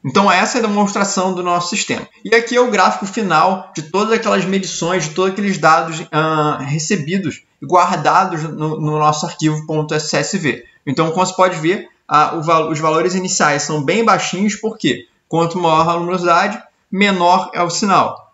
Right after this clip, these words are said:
Mas a partir de um certo momento, o, a luminosidade vai, fica muito baixa, ba-, basicamente um breu, e aí o sinal fica muito alto no L D R e, consequentemente, também fica muito alto no led.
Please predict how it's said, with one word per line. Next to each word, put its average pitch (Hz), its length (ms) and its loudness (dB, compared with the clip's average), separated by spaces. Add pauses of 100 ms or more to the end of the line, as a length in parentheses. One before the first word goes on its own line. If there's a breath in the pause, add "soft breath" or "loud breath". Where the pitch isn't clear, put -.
Mas 151 260 2
a 175 40 -2
partir 208 640 -2
de 160 100 -8
um 175 80 -4
certo 190 280 -2
momento, 196 520 -2 (200 soft breath)
o, 170 380 -2
a 151 100 4
luminosidade 170 500 0
vai, 151 320 -2
fica 175 260 -4
muito 190 300 -2
baixa, 139 580 0
ba-, 127 360 -2 (180)
basicamente 160 500 -2
um 170 140 -6
breu, 151 260 0 (320 loud breath)
e 190 100 -2
aí 175 220 2
o 185 60 -4
sinal 170 420 0
fica 190 200 -6
muito 160 300 -2
alto 147 360 2 (320)
no 147 260 2
L 156 140 2
D 139 100 2
R 151 340 2
e, 156 40 -10
consequentemente, 151 840 -4
também 156 260 0
fica 165 240 -4
muito 156 320 0
alto 135 320 0 (160)
no 139 120 -2
led. 131 360 -2